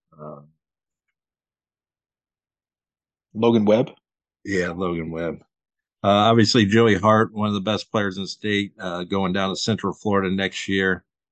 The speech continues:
Speaker 1: Um, then you have Logan Webb and, uh, Braden Walters, uh, flanking him. So Lynn Stockton, one of the best two A teams in the state, and, uh, should run through this, uh, sectional. So I'm gonna go with them, Shark.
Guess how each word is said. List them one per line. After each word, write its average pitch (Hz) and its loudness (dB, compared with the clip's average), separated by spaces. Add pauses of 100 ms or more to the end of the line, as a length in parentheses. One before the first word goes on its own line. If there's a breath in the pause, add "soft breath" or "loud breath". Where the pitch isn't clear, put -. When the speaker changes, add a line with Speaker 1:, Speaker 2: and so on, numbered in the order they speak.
(180)
Speaker 1:
Um, 82 -8
then 92 -2
you 92 0
have 85 -4
Logan 92 -2
Webb 92 -2
and, 85 -10 (200)
uh, 92 -14
Braden 87 -2
Walters, 90 -4
uh, 85 -4 (200)
flanking 92 -4
him. 87 -4
So 87 -6 (520)
Lynn 104 -2
Stockton, 98 -4
one 95 -2
of 90 -4
the 87 -4
best 90 -6
two 104 2
A 92 2
teams 92 -6
in 85 -8
the 78 -8
state, 92 -4
and, 78 -6
uh, 78 -8
should 90 -4
run 82 -4
through 87 -2
this, 85 -6
uh, 76 -6
sectional. 78 -8
So 78 -8
I'm 80 -6
gonna 78 -10
go 76 -8
with 69 -12
them, 71 -14
Shark. - -14